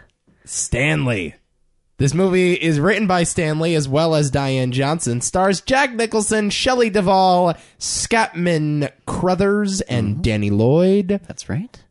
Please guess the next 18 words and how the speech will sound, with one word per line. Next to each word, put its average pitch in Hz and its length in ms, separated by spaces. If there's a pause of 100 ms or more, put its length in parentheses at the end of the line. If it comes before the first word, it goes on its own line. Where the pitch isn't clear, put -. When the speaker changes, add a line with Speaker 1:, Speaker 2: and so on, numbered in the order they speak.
(320)
Speaker 1:
Nineteen 214 440
million 202 240
dollar 180 260
budget, 175 440
grossed 185 380
forty-four 269 800
point 233 280
four 226 220
million 202 400
dollars, 180 560 (280)
nominated 240 540
for 220 220
no 240 440
Oscars, 190 760
<laughs> - 160
but 339 720 (640)
two 359 600 (100)
Razzies. 262 1000